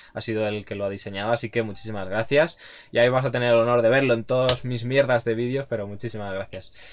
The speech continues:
En fin, ¿por qué aparezco, eh, aquí? ¿Por qué empiezo aquí? Es simplemente para deciros una cosita muy simple, y es que, como ya sabéis,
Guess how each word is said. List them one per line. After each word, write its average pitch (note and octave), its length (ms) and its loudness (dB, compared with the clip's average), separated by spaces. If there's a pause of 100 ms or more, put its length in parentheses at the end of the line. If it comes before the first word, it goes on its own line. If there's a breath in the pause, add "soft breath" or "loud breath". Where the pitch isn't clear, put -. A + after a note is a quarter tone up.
(340 loud breath)
En D#3+ 140 2
fin, E3+ 360 2
¿por D3 200 6
qué G#3 80 8
aparezco, G#3 600 6 (100)
eh, B2+ 480 4
aquí? D3 380 0
¿Por A#2+ 200 -2
qué - 80 0
empiezo C#3 320 -2
aquí? C#3 340 -2 (720)
Es C3 100 -4
simplemente D#3+ 440 2
para D#3 180 6
deciros C3 320 0
una C#3+ 160 -2
cosita B2+ 380 0
muy B2 200 -2
simple, G#2+ 360 -6
y G#2 80 0
es A2+ 100 -4
que, D#3 120 -4
como G#2+ 200 -4
ya B2+ 140 0
sabéis, D3+ 420 4